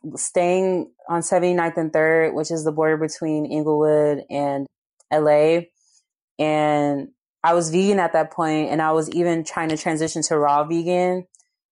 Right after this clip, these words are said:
And so the big difference with that is that, like, as a vegan, if I get hungry, I can just go to Rally's and get some fries, and the fries are vegan, like,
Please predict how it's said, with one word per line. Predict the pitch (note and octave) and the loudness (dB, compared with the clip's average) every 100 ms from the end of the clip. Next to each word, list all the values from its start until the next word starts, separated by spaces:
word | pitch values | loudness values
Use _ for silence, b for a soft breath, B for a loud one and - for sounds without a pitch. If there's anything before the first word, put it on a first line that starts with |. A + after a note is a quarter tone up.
| _ - | _ -4
And | D#3+ D#3 | -2 -2
so | - E3 D#3 D3+ D3 D3+ - | 0 2 4 4 2 0 -2
the | |
big | D#3 F3 F3 | 0 0 2
difference | F#3 F3+ F#3 E3+ | 2 0 -2 -2
with | D#3 | 0
that | D#3+ E3 E3 - | 2 4 4 2
is | D3+ | 0
that, | D#3+ D3+ D3 C3 | 2 2 2 2
like, | D3+ | 0
as | D#3+ D#3+ | -2 -4
a | D3+ | -2
vegan, | F#3+ A#3+ G#3+ F3+ F3 E3 - - | 0 0 0 0 0 -4 -6 -4
if | F3 | 0
I | G#3 | 2
get | A3 A3+ | 2 0
hungry, | A3+ A#3 A#3 A3+ - | 0 0 0 0 0
I | E3+ | -2
can | G3 | -2
just | F#3 F3+ | -2 0
go | F3+ | 2
to | E3 | 4
Rally's | D3 D3+ D3+ | 4 2 0
and | D#3 | -2
get | D3 | -4
some | D3+ D3 | -4 -2
fries, | C#3 C3 C3 C#3+ - | 0 2 0 -4 -8
and | C#3+ | -6
the | C#3+ | -4
fries | D#3 C#3+ C#3+ | 0 2 0
are | C#3+ | -2
vegan, | C#3+ C3+ C3+ C3 | -4 -2 -4 -4
like, | C3 C3+ | -2 -2